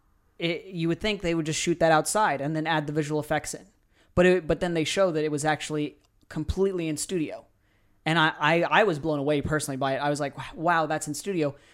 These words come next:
But then I, me, I kinda thought about it, and I was like,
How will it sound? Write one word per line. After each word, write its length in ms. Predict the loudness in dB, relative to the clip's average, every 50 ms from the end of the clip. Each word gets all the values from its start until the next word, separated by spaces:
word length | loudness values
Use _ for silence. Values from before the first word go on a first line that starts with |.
| _ _
But 80 | -4 -2
then 120 | 0 2
I, 140 | 2 0 -2 -2
me, 280 | -6 -8 -8 -8 -8 -10 -16 -14 -8
I 120 | -4 -4 -4
kinda 220 | -2 -2 -4 -2
thought 200 | 0 2 2 2
about 220 | 4 2 2 2
it, 40 | 2
and 100 | 0 -2
I 40 | -2
was 120 | -2 -2
like, 180 | -2 -4 -4 -6